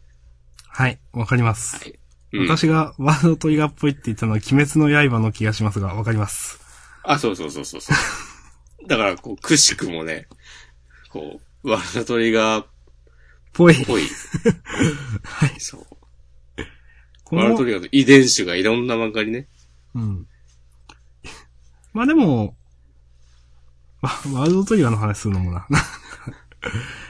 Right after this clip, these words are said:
Speaker 1: やっぱワールドトリガーの影響っていうのもありそうですよね。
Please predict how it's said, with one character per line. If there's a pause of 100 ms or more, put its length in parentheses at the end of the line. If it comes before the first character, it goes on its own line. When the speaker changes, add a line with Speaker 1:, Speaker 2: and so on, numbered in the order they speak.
(160)
Speaker 1:
や
っ
ぱ
ワ
ー
ル
ド
ト
リ
ガ
ー
の
影
響
っ
て
い
う
の
も
あ
り
そ
う
で
す
よ
ね。